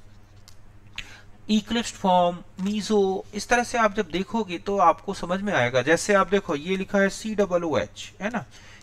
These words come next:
ये लिखा है ओ एच, ये लिखा है ओ एच, ये लिखा है ओ एच, ठीक है, ये लिखा है ओ एच और ये लिखा है सी डबल ओ एच। और एक मैं ये बना दूं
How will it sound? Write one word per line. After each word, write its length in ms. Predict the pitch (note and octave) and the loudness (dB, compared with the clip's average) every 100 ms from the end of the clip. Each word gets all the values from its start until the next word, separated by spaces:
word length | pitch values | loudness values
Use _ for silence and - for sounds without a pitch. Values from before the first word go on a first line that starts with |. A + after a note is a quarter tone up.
| - | -16
ये 180 | C#3 G3+ | 0 0
लिखा 280 | G3+ G3+ G3+ | 2 4 6
है 120 | G3+ | 6
ओ 280 | G#3 G3+ F3 | 4 2 2
एच, 360 | - - - G#2 | 0 -6 -18 -10
ये 140 | F3 | -4
लिखा 280 | F#3+ G3 G#3+ | -2 0 2
है 120 | G3+ | 2
ओ 200 | G#3+ G3+ | 2 2
एच, 300 | G#2+ - - - - | 0 -2 -10 -16 -6
ये 100 | F3+ | -2
लिखा 300 | G3 G3 G#3 | 0 2 4
है 160 | G3+ G3+ | 4 4
ओ 240 | G3+ F#3+ | 2 0
एच, 360 | C3+ - - - - - - - - - | 0 0 -12 -20 -20 -20 -20 -20 -20 -10
ठीक 160 | - A3 | -6 -2
है, 160 | E3 - | -2 -2
ये 160 | E3+ | -2
लिखा 240 | F#3+ - G#3 | -4 0 4
है 160 | G#3 | 4
ओ 140 | G3+ E3 | 4 0
एच 300 | G2+ - - - - - - - - - - | -2 -8 -20 -20 -20 -20 -20 -20 -20 -20 -4
और 300 | E3 D#3+ D#3+ | 2 2 2
ये 200 | D3 G3 | 0 -2
लिखा 260 | G3 F3 F#3+ | -2 -4 0
है 140 | G3 | 0
सी 200 | G3+ - | 0 -6
डबल 280 | A3+ D3 G#2 | -2 -2 -2
ओ 120 | F#2 | -6
एच। 240 | G2+ - - - - - | -12 -16 -18 -18 -20 -6
और 160 | C#3 - - | -4 -4 2
एक 180 | G3 A3 | 2 2
मैं 180 | G3+ G3+ | 2 2
ये 120 | G3 | 2
बना 260 | G3 F#3+ | 0 -2
दूं 160 | F#3 G#3 | -2 -6